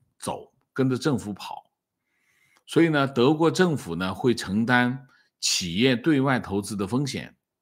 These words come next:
啊，而且会，呃，会提供风险对冲工具给这些德资-，德国企业。那现在的情况，如果是真的像梅尔茨讲的那样，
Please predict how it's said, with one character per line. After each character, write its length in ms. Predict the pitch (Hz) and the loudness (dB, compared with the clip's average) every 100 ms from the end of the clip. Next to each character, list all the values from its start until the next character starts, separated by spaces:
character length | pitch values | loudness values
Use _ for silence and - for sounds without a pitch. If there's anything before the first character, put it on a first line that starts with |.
| _ _ _ _ _ - | _ _ _ _ _ -18
啊， 240 | 67 - _ _ _ | -18 -18 _ _ _
而 100 | - | -4
且 160 | 123 117 | -2 0
会， 560 | 98 131 120 110 107 107 110 - _ - _ _ _ - | 2 2 4 2 0 -4 -10 -20 _ -20 _ _ _ -8
呃， 360 | 110 110 107 | -2 0 0
会 480 | 104 - 156 127 117 | -2 2 4 4 2
提 280 | - - 120 | 0 0 0
供 800 | 123 131 131 131 131 131 127 127 | 2 0 0 -2 -2 -2 -2 -4
风 240 | - 160 139 | -2 0 0
险 180 | 110 | -2
对 160 | 90 117 | -2 -2
冲 200 | 107 120 | 0 0
工 160 | 120 113 | 0 -2
具 260 | 127 98 | -4 -6
给 200 | 82 80 | -4 -6
这 60 | 73 | -4
些 120 | 98 | -4
德 180 | 82 87 | -4 -6
资-， 260 | 87 90 - - | -8 -10 -12 -8
德 140 | 98 | -6
国 120 | 98 | -4
企 200 | 90 78 | -6 -8
业。 260 | 73 67 - _ _ _ _ _ - 139 _ _ _ | -10 -10 -14 _ _ _ _ _ -20 -20 _ _ _
那 140 | 127 123 | 0 2
现 240 | - 202 | 4 4
在 120 | 170 | 4
的 120 | 139 | 2
情 180 | 120 110 | 0 0
况， 480 | 113 127 92 - - _ _ _ _ _ | 2 0 -2 -8 -20 _ _ _ _ _
如 180 | 107 165 | 0 2
果 160 | 160 113 | 2 0
是 160 | 123 | -2
真 300 | 120 170 185 | 0 2 4
的 100 | 170 | 2
像 240 | 135 147 117 | 0 2 2
梅 140 | 107 | 2
尔 140 | 120 | 2
茨 220 | 95 - 107 | 0 -2 -4
讲 240 | 85 62 | -4 -6
的 80 | 71 | -6
那 100 | 98 | -4
样， 240 | 92 69 | -4 -6